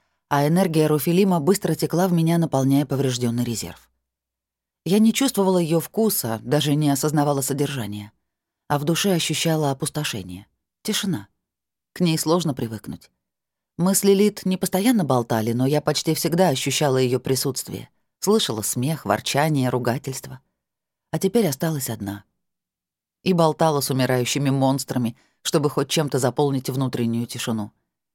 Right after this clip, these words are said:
Руфилим сдох. Проверив коротким взглядом небо, я присмотрелась к сидящему на асфальте стражу. «Точно порядок?»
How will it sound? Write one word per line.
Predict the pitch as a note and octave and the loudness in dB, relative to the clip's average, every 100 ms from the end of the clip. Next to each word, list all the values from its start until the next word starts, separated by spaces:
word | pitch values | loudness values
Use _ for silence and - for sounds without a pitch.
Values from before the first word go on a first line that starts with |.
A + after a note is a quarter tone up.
| _ _ _ _ _ _ _ _ D3+ | _ _ _ _ _ _ _ _ -2
Руфилим | F3+ F#3+ A3 A#3+ A3 | 0 2 2 4 2
сдох. | C3 A2 F#2+ - - _ _ _ _ _ | 2 -2 -2 -10 -14 _ _ _ _ _
Проверив | D3+ D3 D3+ C#3+ | 0 2 2 0
коротким | - D3 C#3+ - C#3 | 0 0 0 -2 -4
взглядом | C3 C#3+ C3+ C#3 C#3+ | 0 0 2 0 2
небо, | E3 C3 | 2 2
я | A#2+ B2 | 0 0
присмотрелась | C3 - B2+ D3 D3+ C3+ - | -2 0 -2 0 0 -2 -4
к | |
сидящему | C#3+ C3+ C3+ C3+ C3 | -4 -2 -2 -2 0
на | B2+ | 0
асфальте | B2 B2 A2+ B2 | 0 -2 -4 -4
стражу. | - G2 G2 - _ _ _ _ _ _ _ _ _ _ _ _ | -6 -8 -10 -20 _ _ _ _ _ _ _ _ _ _ _ _
«Точно | A#3+ - G#3 | -2 0 0
порядок?» | F3 D3 C3 B2 - | 0 0 -2 -6 -16